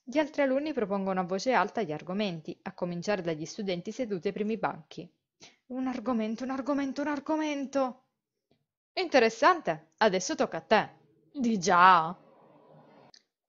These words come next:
Gli attentati. Qualche mormorio ha percorso la sala. Effettivamente,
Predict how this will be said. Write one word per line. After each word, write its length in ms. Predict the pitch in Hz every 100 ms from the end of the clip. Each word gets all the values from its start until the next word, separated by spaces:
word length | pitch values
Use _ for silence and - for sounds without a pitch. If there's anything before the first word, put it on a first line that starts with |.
| _ _ _
Gli 220 | - 233 269
attentati. 1000 | 285 285 294 277 262 381 220 180 175 - _ _ _ _ _ _ _ _ _ _ _ _ _
Qualche 380 | - 311 -
mormorio 540 | 214 220 254 330 233 202
ha 60 |
percorso 540 | 220 277 - 170 - 233
la 120 | 254
sala. 360 | 185 151 156 - _ _ _ _ _ - 381
Effettivamente, 1160 | - 269 269 254 339 220 220 285 - 165 170